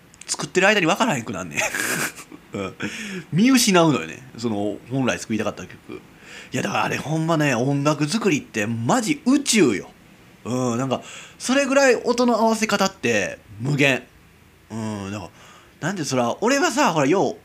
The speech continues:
う、面白いってなんなん、どういうことなんみたいなことで悩んでるけどさ、音楽作りはもうそれの最高位やなって思うわ。答えがなさすぎる。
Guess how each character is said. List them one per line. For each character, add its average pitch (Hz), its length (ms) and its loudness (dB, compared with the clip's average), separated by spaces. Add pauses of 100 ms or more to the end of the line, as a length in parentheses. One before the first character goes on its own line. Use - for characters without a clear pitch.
(160)
う、 - 60 -18
面 359 300 0
白 415 260 2
い - 20 0
っ - 40 -2
て 120 160 -4
な 107 160 -2
ん 123 60 -4
な 113 100 -4
ん、 95 60 -10
ど 139 140 0
う 196 60 0
い 202 40 0
う 196 40 -6
こ 214 140 -6
と 165 100 -2
な 98 140 -4
ん 107 40 -8
み 123 80 -6
た 120 80 -6
い - 20 -6
な 95 80 -8
こ 95 60 -12
と 95 80 -6
で 90 60 -10
悩 175 200 -2
ん 190 60 -6
で 175 80 -2
る 160 100 -4
け - 100 -8
ど - 80 -16
さ、 - 260 -6 (800)
音 233 260 2
楽 233 280 0
作 381 220 2
り 156 80 6
は 127 80 4
も 127 220 0
う 123 40 -2
そ - 220 -2
れ 285 100 4
の 269 120 4
最 254 300 2
高 247 340 4
位 131 60 4
や 87 100 -2
な 92 120 -6
っ - 40 -12
て - 180 -8
思 90 320 -8
う 85 60 -8
わ。 78 140 -8 (420)
答 370 380 2
え 330 60 4
が 113 100 0
な 131 160 0
さ 180 160 2
す 143 180 2
ぎ 127 100 4
る。 104 280 0